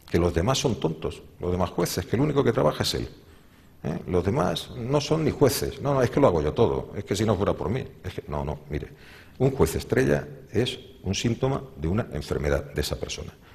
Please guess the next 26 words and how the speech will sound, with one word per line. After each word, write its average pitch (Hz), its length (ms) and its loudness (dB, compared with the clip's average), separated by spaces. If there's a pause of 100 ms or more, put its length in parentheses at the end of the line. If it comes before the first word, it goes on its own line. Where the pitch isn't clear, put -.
(140)
y - 60 -8
por 90 120 0
lo 85 100 4
tanto 90 300 0
tiene 71 220 0
que 71 80 -2
ser 73 220 -2
corregido. - 420 -10
Cuestión - 360 0
distinta, 104 360 -2
insisto, 90 340 0
es - 60 0
que - 80 -2
los 69 160 0
asuntos - 480 2
te 65 100 -2
den 80 140 4
cierta 101 340 0
notoriedad. 69 520 -4 (1200)
Y 110 260 6
anejo 123 380 8
esto, 82 260 4
y 73 60 -2
con 82 160 2
esto - 180 2
acabo, 135 360 2